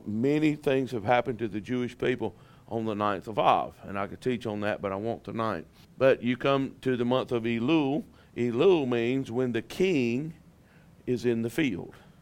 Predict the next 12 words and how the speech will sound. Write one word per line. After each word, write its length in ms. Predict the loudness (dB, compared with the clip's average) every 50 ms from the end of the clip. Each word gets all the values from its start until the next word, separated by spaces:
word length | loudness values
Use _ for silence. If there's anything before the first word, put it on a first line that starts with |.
| -20 -20 -18
The 60 | -16
Song 360 | -2 2 4 4 4 4 2
of 100 | 0 -2
Solomon, 520 | 2 4 6 8 8 6 4 2 -2 -4 -6
if 100 | -4 -2
you 100 | 0 0
ever 160 | 0 0 0
read 240 | 0 0 0 0 0
the 80 | -4
Song 320 | -4 -2 0 0 0 0 -2
of 120 | -6 -2
Solomon, 480 | 2 4 6 6 6 4 0 -2 -6